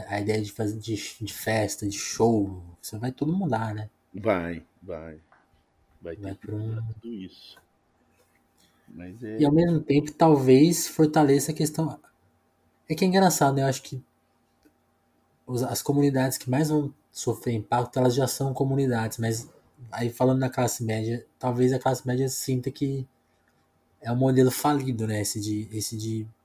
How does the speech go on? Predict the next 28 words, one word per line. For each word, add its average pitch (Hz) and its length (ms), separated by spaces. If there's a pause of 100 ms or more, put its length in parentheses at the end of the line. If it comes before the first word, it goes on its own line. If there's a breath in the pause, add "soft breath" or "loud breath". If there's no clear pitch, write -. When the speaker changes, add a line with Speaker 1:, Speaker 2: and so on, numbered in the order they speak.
(160)
Speaker 1:
de 123 160
só 113 240
trabalhar, 120 1200
de 120 200
não, 117 160 (600 soft breath)
porque 143 380
aí 127 180
tem 143 120
uma 135 140
cena 127 280
também 123 260
que - 120
tem 120 200
no, 107 580 (100)
no 110 140
A 104 80
Peste - 380
que 123 60
o, 110 60
que - 120
o, 113 140
que - 220
o 104 40
cara 110 260
comentou 104 400
lá, 110 140
o 101 200
Cássio, 131 520